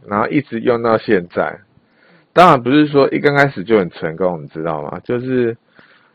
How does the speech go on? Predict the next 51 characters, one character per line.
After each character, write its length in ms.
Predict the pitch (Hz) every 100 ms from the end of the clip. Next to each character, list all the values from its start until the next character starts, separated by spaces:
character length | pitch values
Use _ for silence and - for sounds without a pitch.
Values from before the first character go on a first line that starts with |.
| _
一 160 | - 160
九 160 | 135
九 260 | 101 110 123
五 80 | 104
年 220 | 90 90
那 140 | 117
时 100 | 113
候 140 | 104 101
上 200 | 120 110
线 100 | 107
还 140 | 98 92
只 120 | 85
是 140 | 101
beta 420 | - 98 98 85 82
版 220 | 78 82
本 140 | 80 -
哦， 280 | - - - - _ _ _ _ _ _
那 240 | - 120 113
就 180 | 113 117
是 120 | 120
从 240 | 110 98 92
那 120 | 107
个 100 | 98
时 220 | - 92
候 120 | 98
慢 160 | 101 101
慢 160 | 104
更 160 | 101 98
新、 120 | 95 104
慢 160 | 98
慢 160 | 98 95
更 160 | 92 87
新、 120 | 98
慢 140 | 95
慢 120 | 92
更 220 | 90 92 95
新， 100 | 117
因 120 | 139
为 80 | 147
那 120 | 151
时 140 | 139
候 160 | 131 135
也 140 | 92 92
没 120 | 101
有 100 | 107
很 140 | 92
多 180 | 92 95
人 80 | 92
使 240 | - 80
用 160 | 87 80
嘛， 160 | 76